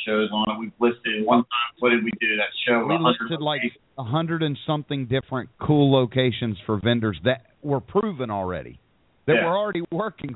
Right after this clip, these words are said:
Speaker 2: for vendors. Um, that, that show, if you just work it, just type in the word location, you're gonna pull it up.
Speaker 1: I just hate to see you get yourself locked into a contract with Street Eats, you know, when you can be keeping that money, uh,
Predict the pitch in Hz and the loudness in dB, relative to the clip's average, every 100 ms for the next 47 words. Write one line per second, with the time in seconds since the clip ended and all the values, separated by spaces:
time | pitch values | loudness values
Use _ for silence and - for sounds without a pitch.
0 | 160 160 139 156 135 82 71 - _ _ | -4 -4 -2 -4 -6 -8 -14 -20 _ _
1 | _ _ 127 147 143 131 _ _ _ _ | _ _ 0 0 0 -4 _ _ _ _
2 | 127 127 135 165 180 165 180 170 - 139 | 0 0 0 -2 -2 0 2 2 -2 -6
3 | 143 147 147 147 147 - - 82 107 131 | -4 -4 -2 0 -2 -2 -6 -8 -2 -2
4 | - 143 143 139 127 120 120 110 110 107 | 2 0 2 0 0 0 0 2 0 -2
5 | 104 92 76 69 _ 98 98 92 101 95 | -4 -6 -12 -16 _ -8 -4 -4 -4 -4
6 | 76 71 - - _ _ _ _ _ 139 | -4 -4 -6 -8 _ _ _ _ _ 2
7 | 156 151 131 143 123 127 - 143 123 123 | 4 2 2 0 0 -8 -2 0 2 0
8 | 120 - 131 120 - 123 120 127 120 104 | -4 -2 2 2 2 0 0 -2 -6 -6
9 | - 123 120 120 107 101 - _ _ _ | -4 -2 -2 -4 -4 -4 -6 _ _ _
10 | _ 113 - - 110 101 92 - _ _ | _ -10 -8 -4 -2 -2 -4 -10 _ _
11 | _ _ _ 110 107 107 117 117 104 113 | _ _ _ 0 2 2 0 0 0 0
12 | 104 - _ - 151 - 127 127 120 123 | -2 -6 _ 0 0 2 0 2 4 4
13 | 120 107 - _ _ 117 113 98 90 | 4 0 -6 _ _ -2 -2 -2 -6